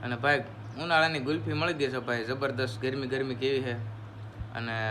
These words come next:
ઠંડી ઠંડી ગુલ્ફી એટલે બહુ મજા આવી જાય. હમ, હમ,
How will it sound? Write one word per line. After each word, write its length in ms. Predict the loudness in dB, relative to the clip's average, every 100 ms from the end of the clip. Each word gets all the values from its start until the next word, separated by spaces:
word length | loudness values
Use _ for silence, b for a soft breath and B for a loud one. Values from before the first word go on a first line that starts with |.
| -2 -4 -8 -6
ઠંડી 220 | 0 0
ઠંડી 280 | 0 -2 0
ગુલ્ફી 320 | 0 0 -2
એટલે 180 | -2 -2
બહુ 160 | 0
મજા 220 | 0 0
આવી 120 | -2 -2
જાય. 160 | -4 -10 -10 -10 -8 -8 -10 -10 -14 -16 -14 -14 -12 -10 -8 -8 -8 -10 -12 -6
હમ, 180 | -4 -2
હમ, 160 | -4